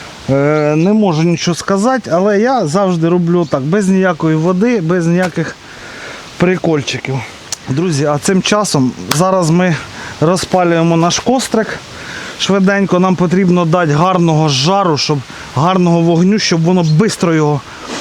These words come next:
Зразу впекло, а потім воно вже достоїться і допариться.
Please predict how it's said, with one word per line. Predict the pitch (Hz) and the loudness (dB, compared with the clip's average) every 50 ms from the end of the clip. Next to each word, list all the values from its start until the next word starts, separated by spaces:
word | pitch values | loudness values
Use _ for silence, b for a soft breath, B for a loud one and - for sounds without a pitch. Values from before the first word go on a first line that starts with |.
| B B B B B - | B B B B B -4
Зразу | 135 127 147 170 185 180 156 170 170 | -2 0 2 2 2 2 2 2 0
впекло, | 156 - - 190 170 - 202 233 262 226 | 0 0 -2 -2 0 0 0 2 2 2
а | 165 160 | 2 2
потім | - 220 247 - - 180 180 | 0 -2 0 0 0 2 2
воно | 180 185 185 180 | 2 2 2 2
вже | 165 170 170 | 2 0 0
достоїться | 160 170 160 - - 214 220 196 170 - 170 | 0 -2 -2 0 0 2 2 2 0 0 0
і | 170 | 0
допариться. | 151 165 147 - 151 139 135 135 123 - 143 120 | 0 0 0 0 0 0 0 0 -2 -2 -4 -4